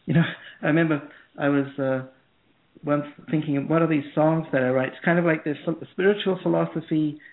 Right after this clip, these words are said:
set to music. <laughs> So I try and make that simple. Uh, I try and simplify, uh, important ideas and communicate them with the language that is also a language of emotion.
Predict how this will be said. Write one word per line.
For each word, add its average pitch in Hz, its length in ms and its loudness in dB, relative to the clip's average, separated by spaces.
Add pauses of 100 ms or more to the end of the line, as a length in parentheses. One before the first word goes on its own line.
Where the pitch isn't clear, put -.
(260)
set - 160 0
to 147 60 -8
music. 143 380 -4 (640)
<laughs> - 280 -8 (1160)
So 123 140 0
I 135 120 4 (100)
try 156 200 6
and 139 120 0
make 143 180 -2
that 135 240 -4
simple. 139 460 -6 (280)
Uh, 120 380 2 (240)
I 156 80 2
try 226 120 6
and 208 120 0
simplify, 120 540 -2 (1500)
uh, 120 420 -2 (200)
important 143 380 2
ideas 120 500 0 (960)
and 117 240 0 (640)
communicate 147 600 2
them 131 200 0
with 139 140 2 (100)
the 143 80 -2
language 175 500 2 (120)
that 151 140 4
is 147 120 -2
also 165 380 0
a - 20 2
language 143 360 2
of 123 100 -2
emotion. 127 580 -2